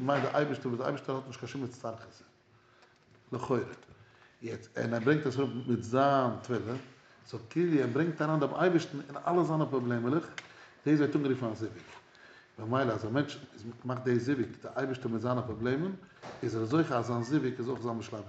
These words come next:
דער זיווג בשלמות, עס מיינט נישט אויף א בחור, עס מיינט אויף פילע. אבער א מענטש האט שוין חתונה געהאט,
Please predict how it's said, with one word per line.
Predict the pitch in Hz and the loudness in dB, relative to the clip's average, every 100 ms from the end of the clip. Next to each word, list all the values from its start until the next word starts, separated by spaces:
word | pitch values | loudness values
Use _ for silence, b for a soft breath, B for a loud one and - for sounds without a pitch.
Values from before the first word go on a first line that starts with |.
| - | -12
דער | 104 | -6
זיווג | 147 131 - | -4 -4 -8
בשלמות, | - 139 120 | -6 -6 -6
עס | - | -6
מיינט | 131 131 | -6 -6
נישט | 117 - | -8 -6
אויף | 113 - 113 101 B B B B - | -6 -6 -8 -8 B B B B -10
א | 107 | 0
בחור, | 127 131 175 | 2 4 2
עס | 170 | 2
מיינט | 135 131 | -2 -4
אויף | 120 - | -6 -2
פילע. | 165 139 | 2 2
אבער | 98 - - - - 110 | 2 -6 -18 -20 -12 -4
א | |
מענטש | 127 123 | -4 -4
האט | 120 | -6
שוין | 127 165 | -2 -2
חתונה | 160 120 | -2 -2
געהאט, | 113 120 120 | 0 2 0